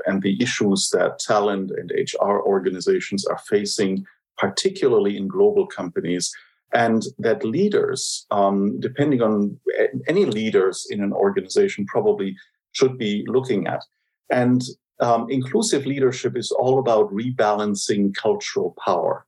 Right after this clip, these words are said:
and navigating, um, the space of unconscious bias that gets in the way of making good business decisions and people decisions. And there is one inequity that I have as a,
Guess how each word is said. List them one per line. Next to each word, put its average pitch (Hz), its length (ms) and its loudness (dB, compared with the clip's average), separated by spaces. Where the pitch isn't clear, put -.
and 104 380 2
navigating, 104 1160 0
um, 101 500 0
the 104 160 2
space 127 540 0
of 117 220 0
unconscious 107 680 -2
bias 98 540 2
that 95 220 -2
gets 135 260 0
in 113 200 2
the 101 100 6
way 95 520 0
of 101 220 0
making 107 340 0
good 127 220 -2
business 104 420 0
decisions 92 800 -2
and 107 180 2
people - 340 0
decisions. - 800 -8
And 123 100 2
there 135 160 6
is 135 180 0
one 160 280 0
inequity 131 720 0
that 107 160 2
I 117 200 2
have 107 400 0
as 101 160 -4
a, 92 240 4